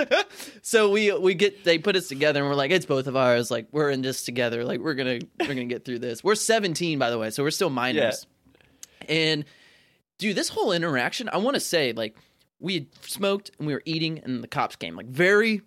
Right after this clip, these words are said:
Speaker 1: s-, like, like, ten minutes in between. Like, not, we were
Speaker 2: Yeah.
Speaker 1: high as hell when the cops came up. And so <laughs> when, then the cops came up,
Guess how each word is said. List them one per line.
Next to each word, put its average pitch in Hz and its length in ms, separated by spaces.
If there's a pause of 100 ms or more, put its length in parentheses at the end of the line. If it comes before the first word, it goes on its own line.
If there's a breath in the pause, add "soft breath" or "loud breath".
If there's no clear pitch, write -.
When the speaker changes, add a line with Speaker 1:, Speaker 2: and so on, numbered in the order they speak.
(180)
Speaker 1:
s-, - 300
like, 135 280 (1000)
like, 139 300
ten 185 280
minutes 135 280
in 110 100
between. 82 380
Like, 113 140
not, 160 380 (120)
we 160 140
were 175 100
Speaker 2:
Yeah. 107 80
Speaker 1:
high 127 320
as 110 140
hell 107 340
when 107 120
the 101 120
cops - 320
came - 200
up. - 160 (260)
And 143 140
so - 460 (100)
<laughs> - 100
when, 190 320 (360 loud breath)
then 190 140
the 175 80
cops 170 260
came 151 200
up, 143 200